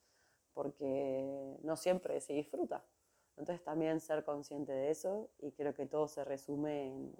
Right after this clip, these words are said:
en tener claro tu valor, en tener claro que no hay que tener tanta ansiedad por el futuro, sino aprender a vivir más el día a día. Eh, otra cosa que me dicen es, "No pienses en mayo, todavía estamos en abril".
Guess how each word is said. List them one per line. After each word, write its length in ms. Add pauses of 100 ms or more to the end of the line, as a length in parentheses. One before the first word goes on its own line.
(140)
en 300
tener 340
claro 260
tu 120
valor, 440 (680)
en 80
tener 320
claro 340
que 500
no 80
hay 60
que 100
tener 220
tanta 220
ansiedad 560
por 120
el 100
futuro, 420
sino 240
aprender 300
a 80
vivir 260
más 220
el 320
día 200
a 20
día. 340 (1300)
Eh, 640
otra 280
cosa 280
que 100
me 120
dicen 340
es, 160
"No 160
pienses 320
en 160
mayo, 340
todavía 220
estamos 320
en 120
abril". 680